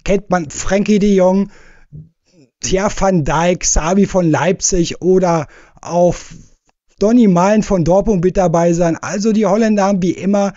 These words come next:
eine schon starke Gruppe dabei. Eine gute Mischung, muss man sagen, zwischen jung und älteren Spielern. Ja, und die Polen natürlich mit Robert Lewandowski, gerade er im Sturm. Ich tippe hier zwischen Niederlande und Polen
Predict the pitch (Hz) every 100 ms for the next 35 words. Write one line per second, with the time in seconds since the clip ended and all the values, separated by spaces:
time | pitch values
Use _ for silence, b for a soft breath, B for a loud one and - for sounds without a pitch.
0 | B B B - 147 226 208 208 233 -
1 | 175 143 170 202 139 147 170 196 190 196
2 | 160 110 b b b b - 247 247 294
3 | 269 233 226 226 233 - 247 185 190 196
4 | 185 190 180 165 180 254 - b b -
5 | 175 202 - - 156 202 254 202 165 -
6 | 147 110 - - b b b - 151 226
7 | 208 208 220 226 190 - 180 202 127 190
8 | 160 156 170 165 160 160 156 139 151 -
9 | 170 139 139 160 147 139 151 160 - 165
10 | 180 - 226 175 123 b b b - 262
11 | - 302 254 226 175 - 185 175 170 165
12 | 285 285 226 202 202 - 269 262 220 233
13 | 247